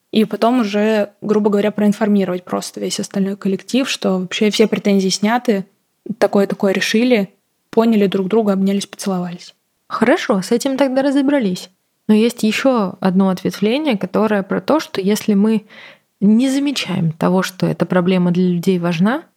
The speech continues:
Speaker 2: ну, это происходит не потому, что она слишком значима, что людям неприятно об этом говорить, а что они просто не видят важности этого. Ну, нет для них такой проблемы.
Speaker 1: А эту важность, э, видит, э, лидер?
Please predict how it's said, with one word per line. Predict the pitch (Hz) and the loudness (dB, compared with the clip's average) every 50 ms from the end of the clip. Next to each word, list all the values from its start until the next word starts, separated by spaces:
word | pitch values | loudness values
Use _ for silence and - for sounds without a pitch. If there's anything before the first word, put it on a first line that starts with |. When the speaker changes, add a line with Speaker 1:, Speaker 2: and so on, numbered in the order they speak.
| _ _ _ _ _ - | _ _ _ _ _ 0
Speaker 2:
ну, | - 190 196 196 196 190 | 2 4 4 4 4 2
это | 202 208 208 220 | 2 0 -2 -2
происходит | 202 - 214 202 - - 247 233 208 185 | -2 0 -2 -2 0 0 0 2 2 2
не | 208 196 | 0 -2
потому, | 190 - 214 220 269 285 | 0 0 0 0 0 0
что | - - 240 214 | 0 0 0 0
она | 202 190 180 | 2 0 0
слишком | 180 - - 208 202 - - - - 165 170 | -2 -2 0 0 0 0 -2 -2 -2 0 0
значима, | 170 175 190 196 208 214 - - 202 175 170 160 170 170 | 2 2 2 2 0 -2 -2 -2 0 0 0 0 -2 -2
что | - - - _ _ _ - 175 170 175 175 170 165 165 165 165 170 - - - | -4 -8 -10 _ _ _ 0 0 2 2 2 2 2 0 0 0 -2 -2 -4 -4
людям | - 190 175 - 202 196 175 175 170 175 180 | -4 -2 0 2 2 2 2 2 2 4 2
неприятно | 180 - 185 196 190 175 170 - 170 170 | 2 2 0 0 0 0 -2 -2 -4 -2
об | 160 170 | -2 -2
этом | 160 - 165 | -2 0 0
говорить, | 160 170 170 170 170 165 160 - | 0 0 0 0 0 -2 -2 -2
а | 165 165 165 | -2 -2 -2
что | 151 - - - 180 | -4 -4 -4 -2 0
они | 202 208 208 190 | 2 2 2 0
просто | - - 202 208 - - | 0 -2 -2 -2 0 0
не | 180 185 | 2 2
видят | 185 190 180 185 180 - | 2 0 -2 -4 -4 -2
важности | 175 175 180 175 180 175 156 - - - | 0 0 0 0 0 -2 -4 -4 -6 -4
этого. | 175 170 - 180 180 180 170 - _ _ _ | -4 -4 -2 -4 -4 -4 -6 -8 _ _ _
Ну, | - 196 | 2 4
нет | 208 208 196 185 170 | 4 4 2 2 0
для | 165 170 175 | 0 0 -2
них | 170 156 - | -2 -4 -4
такой | - - 165 - 190 214 226 226 214 - - - - - _ - | -6 -8 -2 0 0 2 2 0 -4 -8 -16 -20 -20 -14 _ 0
проблемы. | 180 190 196 196 175 165 160 160 160 165 160 - _ _ _ _ _ _ _ _ _ _ _ | 2 2 4 2 2 2 0 0 -2 -4 -6 -8 _ _ _ _ _ _ _ _ _ _ _
Speaker 1:
А | 247 240 | 4 4
эту | 240 240 240 254 247 | 4 4 2 2 2
важность, | 220 240 233 240 240 233 226 226 220 208 - - - - 240 | 2 2 2 2 0 0 -2 -2 -2 -4 -6 -8 -8 -4 -4
э, | 240 226 220 220 | -2 -2 -2 -2
видит, | 214 208 226 233 226 208 233 226 220 - _ _ - - | -2 -2 0 0 0 2 0 0 0 -4 _ _ -6 -4
э, | 220 214 214 208 208 214 | -2 -2 0 0 0 0
лидер? | 226 294 349 - 302 233 - | 2 2 2 2 0 -2 -2